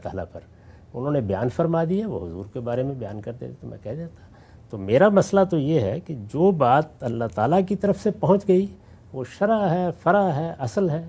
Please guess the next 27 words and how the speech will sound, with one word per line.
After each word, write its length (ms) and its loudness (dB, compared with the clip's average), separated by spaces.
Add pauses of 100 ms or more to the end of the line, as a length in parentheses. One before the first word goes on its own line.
جو 120 2
بات 320 0
حضور 260 -4
کی 160 -6
طرف 240 -2
سے 100 -2
پہنچ 380 2
گئی، 200 4 (500)
پہنچنے 480 8
کے 140 0
بعد 300 6
میری 300 -4
ذمہ 240 -10
داری، 280 -10 (540)
تو 80 -10
وہ 100 -6
میں 180 -10
نے 80 -10 (120)
بہت 280 0
وضاحت 440 2
کے 80 -8
ساتھ 300 -12
پچھلی 260 -14
نشستوں 460 -10
میں 120 -10
بتایا 400 -2
ہے 100 -4